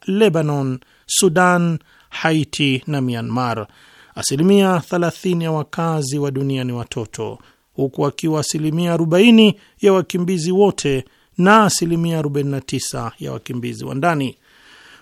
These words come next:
Mkurugenzi mtendaji wa unicef, Catherine Russell, amenukuliwa kwenye taarifa hiyo akisema, "Kwa takriban kila kipimo, mwaka elfu mbili na ishirini na nne umekuwa mwaka mbaya zaidi kwa watoto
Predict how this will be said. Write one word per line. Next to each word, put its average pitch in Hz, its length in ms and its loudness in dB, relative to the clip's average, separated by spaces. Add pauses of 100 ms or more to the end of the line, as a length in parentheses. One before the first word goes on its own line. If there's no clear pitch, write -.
Mkurugenzi 233 440 4
mtendaji 180 480 0
wa 165 80 0
unicef, 160 580 0
Catherine 160 640 0
Russell, 113 540 -2
amenukuliwa 175 640 2
kwenye 165 280 -4
taarifa - 440 -8
hiyo 131 260 -6
akisema, 110 680 -6 (420)
"Kwa 202 140 4
takriban 160 800 -4 (140)
kila 156 280 -2
kipimo, 156 600 -4 (380)
mwaka 190 420 2
elfu 170 300 -4
mbili 139 320 -2
na 113 80 -8
ishirini 160 360 -4
na 175 120 2
nne 170 360 0 (400)
umekuwa 180 480 4
mwaka 165 380 -2
mbaya 175 520 2
zaidi 156 380 -2
kwa - 140 -4
watoto 151 680 -2